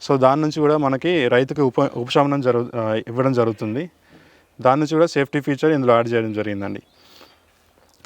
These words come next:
So మేజర్గా, ఆ, మనకి రైతులు ఎదుర్కొనే మూడు రీజన్స్, మూడు ప్రాబ్లమ్స్, దానికి సొల్యూషన్ చేస్తూ దీన్ని డిజైన్ చేయడం జరిగింది. దాంతోపాటు మనకు బ్యాటరీ ఆప్షన్ ఏంటంటే కరెంటు వచ్చినా పోయినా మనకి ఇన్ఫర్మేషన్ వస్తుంది,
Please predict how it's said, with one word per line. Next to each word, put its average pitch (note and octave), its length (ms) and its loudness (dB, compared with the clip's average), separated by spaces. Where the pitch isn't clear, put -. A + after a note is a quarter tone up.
So E3+ 60 8
మేజర్గా, E3+ 720 4
ఆ, B2 220 0
మనకి B2 420 -4
రైతులు B2+ 500 2
ఎదుర్కొనే D#3+ 420 2
మూడు D3 260 2
రీజన్స్, C3+ 480 -2
మూడు C3+ 280 0
ప్రాబ్లమ్స్, C3 680 0
దానికి C#3 340 2
సొల్యూషన్ D#3 560 0
చేస్తూ C#3 260 0
దీన్ని C3+ 220 2
డిజైన్ C3 240 2
చేయడం A#2 240 2
జరిగింది. G#2+ 440 -4
దాంతోపాటు D#3 580 2
మనకు C#3+ 280 -2
బ్యాటరీ C3 360 2
ఆప్షన్ D3+ 300 -2
ఏంటంటే C3+ 340 0
కరెంటు C#3+ 340 0
వచ్చినా D#3 320 0
పోయినా C#3+ 280 0
మనకి C3 280 0
ఇన్ఫర్మేషన్ A#2+ 460 0
వస్తుంది, G#2 300 -12